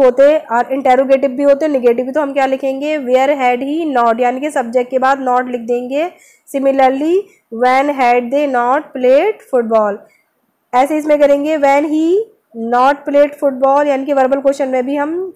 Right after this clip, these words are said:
subject के बाद not लगा देंगे। When they had not played football। So student, I hope you understand, um,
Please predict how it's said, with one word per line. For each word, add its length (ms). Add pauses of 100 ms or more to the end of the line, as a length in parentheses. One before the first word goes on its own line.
subject 440
के 80
बाद 220
not 200
लगा 260
देंगे। 320
When 300
they 100
had 260
not 280
played 420
football। 420 (720)
So 140
student, 460
I 160
hope 260
you 80
understand, 720
um, 260